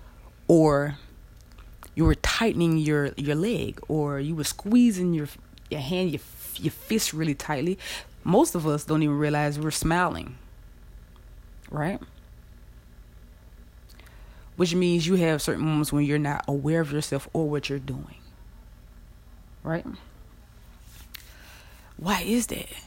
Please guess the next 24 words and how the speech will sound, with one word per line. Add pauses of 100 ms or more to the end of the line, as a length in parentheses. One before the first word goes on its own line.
(720)
What
has
you
so
focused
that
you're
not
thinking
about
yourself? (1500)
Why
watch
a
show (680)
that's
just
depressing
and
it
triggers
you? (2250)
You
know,